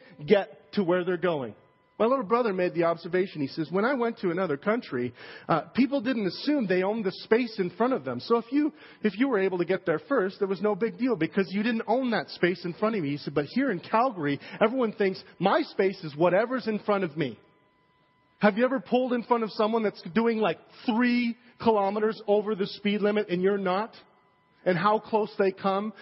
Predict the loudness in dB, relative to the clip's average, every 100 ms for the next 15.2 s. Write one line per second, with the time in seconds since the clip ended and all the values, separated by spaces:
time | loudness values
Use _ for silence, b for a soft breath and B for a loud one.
0 | B -2 2 2 2 0 -2 -2 0 -2
1 | 0 -2 0 -2 -2 -2 -2 -2 -2 -2
2 | -6 -14 b b b b b _ _ 2
3 | 4 2 0 -4 -6 -2 -2 2 2 0
4 | -2 -8 -18 -18 -20 _ _ _ _ _
5 | _ _ _ _ -2 0 0 -4 -6 -4
6 | -2 -2 -4 -4 -2 0 0 0 0 -2
7 | -6 -16 b b -6 0 0 0 -2 -6
8 | -10 -2 0 0 -2 -6 -4 -2 -4 -6
9 | -4 -2 -2 -6 -14 -20 -20 _ _ _
10 | _ _ _ _ _ _ _ _ _ _
11 | _ _ _ _ _ _ _ _ _ _
12 | _ _ _ _ 0 2 2 0 0 -2
13 | 0 0 2 4 2 0 -4 0 2 2
14 | 0 0 0 -2 -4 -2 -2 -6 0 2
15 | 2 -8